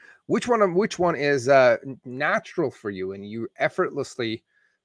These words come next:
talk about it? It's actually you, that's your back end story, and you resonate with that story. And here's a very important one. Which one you're most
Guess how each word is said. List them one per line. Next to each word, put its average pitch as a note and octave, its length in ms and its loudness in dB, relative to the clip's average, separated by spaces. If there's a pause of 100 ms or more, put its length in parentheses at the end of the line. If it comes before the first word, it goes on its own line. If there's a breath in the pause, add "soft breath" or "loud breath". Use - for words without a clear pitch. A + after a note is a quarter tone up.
(120)
talk D#3+ 320 -2
about C#3+ 260 4
it? B2+ 200 -2
It's A#2+ 220 -8
actually C3+ 440 -2
you, D#3 640 -2
that's B2 340 -4
your G2+ 100 -6
back G2+ 320 -10
end A#2 160 -10
story, A#2 640 -4 (460)
and A#2 180 -6
you D#3 120 -4
resonate D#3+ 380 -4
with F#2+ 140 -8
that F#2 220 -6
story. - 500 -12 (140)
And A#2+ 160 -8
here's E3+ 400 4
a B2 200 2 (400)
very D#3+ 340 2
important A#2+ 440 -2
one. F#2 220 -12 (380)
Which D3+ 380 -4
one D3 280 -4
you're A#2 260 -4
most B2 680 -4